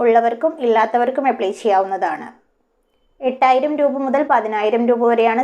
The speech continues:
സാലറി. കൂടാതെ ഇൻസെന്റീവ്സ് ഉണ്ടായിരിക്കും. നെക്സ്റ്റ് നമുക്ക് അങ്ങാടിപ്പുറത്തുള്ള ഓൺലൈൻ സർവീസ് സെന്ററിലേക്ക് ഓഫീസ് സ്റ്റാഫ് വേക്കൻസിയാണ് വന്നിട്ടുള്ളത്. ചുരുങ്ങിയത് സിക്സ് മന്തെങ്കിലും ഓൺലൈൻ സർവീസ് സെന്ററിലോ അക്ഷയ പോലെയുള്ള സ്ഥാപനങ്ങളിലോ എക്സ്പീരിയൻസ്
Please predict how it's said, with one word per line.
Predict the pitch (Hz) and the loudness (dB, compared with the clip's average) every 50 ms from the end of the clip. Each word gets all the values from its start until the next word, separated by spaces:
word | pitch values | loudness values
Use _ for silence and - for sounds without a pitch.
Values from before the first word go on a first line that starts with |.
| 262 - | -2 0
സാലറി. | 277 202 180 175 165 165 156 139 - - _ _ _ _ _ _ - | 0 0 0 -2 -6 -8 -10 -10 -12 -16 _ _ _ _ _ _ -6
കൂടാതെ | 208 208 202 208 202 214 240 269 240 | -4 -2 0 0 0 0 0 0 -2
ഇൻസെന്റീവ്സ് | 226 226 233 214 208 202 208 208 208 202 226 196 | -2 -2 -2 -2 -2 0 -2 -2 -2 -2 -2 -2
ഉണ്ടായിരിക്കും. | 156 - 170 170 170 170 175 175 - 185 - - - _ _ _ _ _ _ _ _ _ _ _ _ _ _ _ _ _ _ _ _ _ _ 349 | -2 -4 -8 -12 -10 -10 -12 -10 -10 -10 -12 -12 -16 _ _ _ _ _ _ _ _ _ _ _ _ _ _ _ _ _ _ _ _ _ _ -6
നെക്സ്റ്റ് | 349 349 - - 381 359 | -6 -4 -2 -2 0 0
നമുക്ക് | 339 330 302 339 302 | 0 0 2 0 0
അങ്ങാടിപ്പുറത്തുള്ള | 277 247 233 233 226 220 220 240 240 226 226 247 226 208 208 233 233 247 277 | 0 0 0 0 0 0 0 0 0 0 2 0 0 2 2 2 2 2 2
ഓൺലൈൻ | 269 277 269 269 294 311 311 311 | 2 2 2 0 0 -2 0 2
സർവീസ് | 294 269 254 262 269 262 262 277 | 2 2 2 0 -2 -2 -2 -2
സെന്ററിലേക്ക് | 226 208 190 202 190 - 190 190 185 190 - 269 277 311 302 | -2 -2 -2 -2 -2 -2 -2 -4 -2 -2 -4 -4 0 2 2
ഓഫീസ് | 285 277 277 294 285 | 2 2 0 -2 -4
സ്റ്റാഫ് | - 320 311 302 302 | 0 0 0 0 0
വേക്കൻസിയാണ് | 294 262 277 254 254 240 262 240 220 233 233 | -2 -4 -4 -6 -2 0 0 0 0 0 -2
വന്നിട്ടുള്ളത്. | 220 190 175 - - 180 175 160 156 143 - - _ _ _ _ _ _ _ _ _ _ _ _ _ _ _ _ _ _ _ _ _ _ | -4 -4 -8 -10 -10 -10 -10 -8 -10 -10 -12 -12 _ _ _ _ _ _ _ _ _ _ _ _ _ _ _ _ _ _ _ _ _ _
ചുരുങ്ങിയത് | - 302 269 302 302 302 302 349 349 349 | -8 -4 -2 0 0 2 2 2 2 2
സിക്സ് | 330 320 - - - 294 | 0 -2 -4 -4 -2 0
മന്തെങ്കിലും | 254 233 226 220 208 208 240 262 254 - 247 240 | 2 2 2 2 2 2 2 2 2 2 2 2
ഓൺലൈൻ | 233 240 247 269 285 285 285 | 4 4 2 0 0 0 2
സർവീസ് | 269 240 233 247 254 254 - | 2 2 2 2 0 0 -2
സെന്ററിലോ | 220 202 202 196 190 196 190 214 214 - 214 214 | -2 -2 0 -2 -2 0 2 2 2 2 0 -2
അക്ഷയ | 214 - - - 254 240 240 247 247 247 | -2 -4 -4 -2 2 2 4 2 2 4
പോലെയുള്ള | 233 233 233 226 226 214 202 247 254 | 2 4 4 4 4 4 2 2 2
സ്ഥാപനങ്ങളിലോ | - 254 202 190 185 202 196 202 202 208 202 214 233 208 190 | 2 2 2 2 0 -2 -4 -4 -4 0 2 4 4 2 2
എക്സ്പീരിയൻസ് | - - - - 240 226 214 220 226 226 226 233 233 | -2 -8 -10 -6 -4 -4 -2 0 0 0 0 0 0